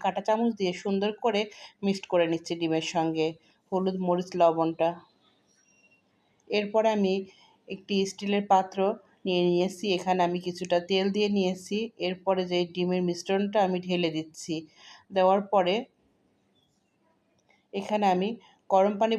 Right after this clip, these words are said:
বসিয়ে দিয়েছি, মাঝে একটা স্ট্যান্ড দিয়ে নিচ্ছি। এরপরে আমি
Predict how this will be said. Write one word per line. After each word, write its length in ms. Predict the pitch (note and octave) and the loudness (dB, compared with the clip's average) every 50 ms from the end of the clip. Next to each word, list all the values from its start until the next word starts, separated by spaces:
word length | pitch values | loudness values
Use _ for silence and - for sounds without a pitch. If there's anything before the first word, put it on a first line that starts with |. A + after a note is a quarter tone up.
| G3 | 0
বসিয়ে 300 | F3+ F3+ F3+ - G3+ G3 F#3 F#3 | 0 0 0 0 -2 -2 0 0
দিয়েছি, 380 | F3 F3 F#3 F3+ - - A3 B3 C4+ - _ _ _ _ - | 0 0 -2 -2 -6 -8 -8 -8 -8 -10 _ _ _ _ -2
মাঝে 240 | F#3 F3+ F3+ F3+ F#3+ | 2 2 2 2 0
একটা 180 | F#3 F3+ F3+ G3 F#3+ F#3 F#3 - | -2 -2 0 0 0 0 -2 -4
স্ট্যান্ড 260 | - - G3 G3 G3 | -2 0 0 2 2
দিয়ে 160 | F#3+ F#3 F#3 | 0 0 0
নিচ্ছি। 340 | F3+ F3+ F3+ F3+ F3+ - - F#3 E3 | 2 0 0 -2 -2 -2 0 0 0
এরপরে 240 | E3+ E3+ - F#3 F#3 F#3+ | 0 0 0 2 2 2
আমি 120 | F#3 F#3+ | 2 2